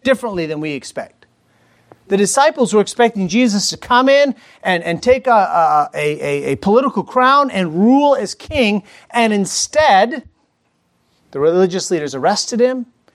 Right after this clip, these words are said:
and executed him. And this is what they say in verse, uh, uh, twenty-seven, uh, twenty-eight, "For to do whatsoever thy hand and thy counsel determined before to be done." And then verse thir-, uh, twenty-nine, "And now, behold their threatenings."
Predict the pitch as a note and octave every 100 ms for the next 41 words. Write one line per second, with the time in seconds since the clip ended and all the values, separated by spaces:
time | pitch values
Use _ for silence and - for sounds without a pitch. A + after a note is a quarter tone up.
0 | _ _ _ D3+ D#3+ D#3+ - C#3 C#3+ A#2+
1 | G#2+ F2+ _ _ _ _ _ _ _ _
2 | _ - C3+ F#3 - F#3+ G3+ G3 E3 -
3 | G3 D#3+ D#3+ D#3 - D#3 D#3 - E3 F3
4 | - F#3 D#3+ - F#3+ E3+ - F3 E3 D#3+
5 | - F3+ E3+ F3+ G3 E3+ - E3+ E3 D#3+
6 | C#3 F#3+ A#3 B3 B3+ - _ _ - C#3+
7 | G#3 A#3 - A3+ G#3+ F#3+ E3 E3+ F3+ G3+
8 | A3+ A3 F#3+ E3+ D3+ D#3 D#3 C#3 C#3+ D#3
9 | F#3 F#3+ F3+ E3+ D#3 D#3+ C#3 B2+ E3+ E3
10 | D#3+ D3+ - D3 C#3+ C#3 C3+ A#2 F#2+ G2
11 | _ _ _ _ _ _ _ _ _ _
12 | _ _ _ _ - D#3+ F#3 G3 F3+ -
13 | G3 G3 E3 D3+ - G3 F3 F3 E3+ D#3
14 | D3+ D#3+ F#3 F#3+ C#3+ C#3 - F#3 F#3 F3
15 | - E3+ D3 C#3+ C3+ C#3 -